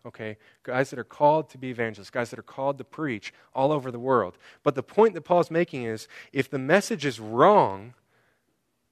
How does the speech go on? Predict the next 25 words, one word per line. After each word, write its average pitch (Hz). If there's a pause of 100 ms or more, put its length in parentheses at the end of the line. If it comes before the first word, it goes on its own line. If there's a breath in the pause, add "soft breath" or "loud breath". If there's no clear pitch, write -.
(440)
then 147
what 180
message 180
are 170
we 165
really 175
believing 165
and 151
following? 160 (1300)
Everything 196
must 185
be 202
discerned 170
through 147
the 123
lens 143
of -
Scripture. 113 (720)
In 147
our 180
world 190
today, 170
there 147
are 117
so 175